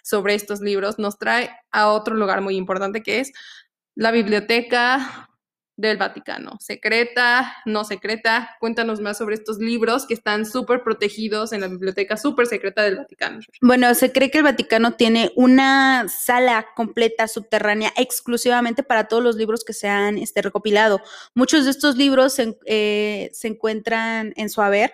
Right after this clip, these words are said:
Speaker 2: eh, algunos libros de satanismo. Y, bueno, como mencionaba, las clavículas de Salomón, no se puede descartar que los mismos exorcistas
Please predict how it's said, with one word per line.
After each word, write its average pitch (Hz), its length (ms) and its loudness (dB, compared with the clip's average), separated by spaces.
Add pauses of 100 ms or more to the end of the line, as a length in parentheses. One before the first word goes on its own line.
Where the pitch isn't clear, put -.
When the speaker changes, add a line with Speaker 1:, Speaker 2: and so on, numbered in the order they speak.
(140)
Speaker 2:
eh, 190 440 -6
algunos 202 420 -4
libros 202 400 -2 (360)
de 214 140 0
satanismo. 226 840 2 (240)
Y, 233 440 2
bueno, 214 180 2
como 208 160 2
mencionaba, 202 460 0
las 220 140 0
clavículas 202 440 -2
de 208 60 -6
Salomón, 202 520 -4
no 240 120 2
se 262 100 0
puede 240 260 4
descartar 220 680 2
que 214 80 -2
los 196 180 -2
mismos 220 320 -4
exorcistas 214 800 -4